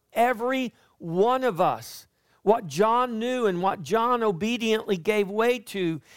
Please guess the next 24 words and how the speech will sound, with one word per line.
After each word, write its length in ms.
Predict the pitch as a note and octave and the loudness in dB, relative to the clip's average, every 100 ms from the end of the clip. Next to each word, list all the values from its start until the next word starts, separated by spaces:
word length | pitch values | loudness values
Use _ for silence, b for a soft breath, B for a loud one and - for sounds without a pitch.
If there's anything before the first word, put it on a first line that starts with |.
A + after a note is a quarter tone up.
| B | B
is 200 | A3 D#3+ | 0 2
the 100 | F3 | -2
very 440 | D#3 G3+ A#3+ B3 | 2 2 2 0
thing 400 | A#3+ - A#3+ A3 | -2 -2 0 0
each 320 | A3 A3+ A3+ A3 | -2 -4 -4 -4
of 140 | F#3 | 0
us 260 | G#3+ G3+ A3 | 0 0 -4
are 80 | |
called 440 | F#3+ F3 G#3 A3 F3+ | -4 0 2 0 -4
to 60 | |
do 300 | E3+ G#3+ F#3+ - | -8 -4 -4 -4
each 400 | A3 A3 - E3 | -4 -4 -4 0
day. 320 | D#3 G#3+ D3+ | 2 4 2
We 240 | C#3 F#3+ B3 | -2 0 0
are 100 | G3 | 0
called 480 | - G#3 G3+ G#3 - | 0 0 2 0 -4
to 60 | |
decrease 1000 | E3+ C#3 A#3 C#4 - - C#3+ C#3 C#3 - - B B - | -4 -2 -2 -2 -4 -6 -4 -4 -6 -12 -16 B B 2
that 280 | F#3+ - | 2 2
Christ 760 | - - A3+ A#3+ C4 G#3 - - - | -10 -2 2 2 2 -2 -6 -12 -8
in 240 | C#4+ C#4+ | 0 2
us 420 | F#3 C#3 D#3 - - b b b b | 2 0 -2 -6 -14 b b b b
may 280 | F3 A3+ A#3+ | 2 2 2
be 300 | F3+ A3 | 0 -4